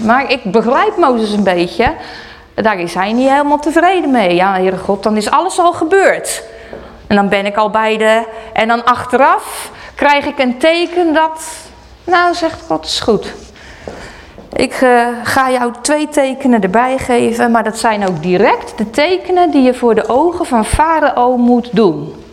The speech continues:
En dan krijg je de staf die een slang wordt en de Melaatse hand. Nou, dat is een roeping van Mozes. Dat zijn...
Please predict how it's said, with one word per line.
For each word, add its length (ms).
En 140
dan 120
krijg 440
je 100
de 400
staf 720
die 220
een 80
slang 480
wordt 440
en 180
de 60
Melaatse 600
hand. 340
Nou, 180
dat 120
is 140
een 140
roeping 420
van 240
Mozes. 500
Dat 180
zijn... 200